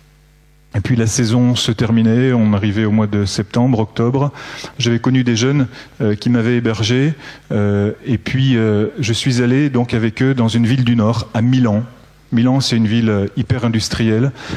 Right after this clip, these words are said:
Là encore, j'habitais, euh, chez les uns, chez les autres. Le, le matin, je me réveillais dans une maison en me disant avec angoisse où est-ce que j'allais dormir le soir. Mais j'avais c-, quand même ce, cet esprit de, de, de combat à l'intérieur de moi.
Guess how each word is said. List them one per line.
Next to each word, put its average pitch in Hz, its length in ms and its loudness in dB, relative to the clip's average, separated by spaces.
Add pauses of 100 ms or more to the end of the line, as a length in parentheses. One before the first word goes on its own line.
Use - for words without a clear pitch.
(140)
Là 117 120 2
encore, 123 320 0
j'habitais, 113 340 -2
euh, 110 380 2
chez 127 180 0
les 117 220 0
uns, 127 140 2
chez 123 180 -2
les 110 160 0
autres. 127 300 -2 (420)
Le, 110 520 2
le 127 160 2
matin, 139 560 0
je 120 140 -2
me 117 60 2
réveillais 117 240 0
dans 117 160 2
une 117 180 2
maison 117 300 2
en 127 40 0
me 117 80 2
disant 113 360 2
avec 104 200 0
angoisse 117 380 0
où 110 60 0
est-ce - 120 -4
que 107 100 -2
j'allais 104 200 0
dormir 113 380 0
le 107 80 0
soir. 113 500 -2 (960)
Mais 127 60 0
j'avais 160 180 0
c-, - 240 -6
quand 156 100 -4
même 180 140 0
ce, - 260 -4
cet - 300 -4
esprit 139 320 -2
de, 110 120 -2
de, 104 180 -4 (100)
de 117 80 -2 (160)
combat 170 340 0
à 117 40 2
l'intérieur 127 500 0
de 120 80 0
moi. 147 200 2